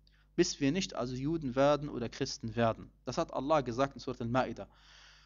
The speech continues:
Und er sagt uns gleichzeitig, dass sie uns nicht lieben. Und warum lieben wir sie dann? Da habt ihr sie doch geliebt, während sie euch nicht lieben. Und ihr glaubt an das gesamte Buch.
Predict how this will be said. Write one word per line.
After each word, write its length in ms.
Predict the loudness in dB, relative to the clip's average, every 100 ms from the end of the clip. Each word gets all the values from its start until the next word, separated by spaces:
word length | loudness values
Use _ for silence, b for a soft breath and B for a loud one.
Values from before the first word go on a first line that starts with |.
| b 2
Und 340 | 2 2 -2
er 280 | 8 10 10
sagt 260 | 6 2 0
uns 180 | -8 4
gleichzeitig, 640 | 6 6 6 2 2 -4
dass 140 | -6
sie 80 | -6
uns 180 | -8 -6
nicht 180 | -6 -4
lieben. 260 | -6 -8 -18 -10
Und 200 | -4 2
warum 240 | 4 4
lieben 260 | 2 0 2
wir 120 | 0
sie 140 | 0
dann? 200 | -2 -2 -4 _ _ _ _ b b b 6
Da 140 | 10
habt 200 | 10 8
ihr 100 | 2
sie 140 | 4 4
doch 180 | 2
geliebt, 380 | 4 4 2 4
während 300 | 6 8 6
sie 100 | 0
euch 240 | 0 0 -2
nicht 200 | -4 2
lieben. 420 | 2 2 -4 -10 b b
Und 140 | 2 4
ihr 100 | 6
glaubt 340 | 10 10 8
an 120 | 0
das 160 | 0 0
gesamte 440 | 6 6 6 2
Buch. 320 | 2 0 -2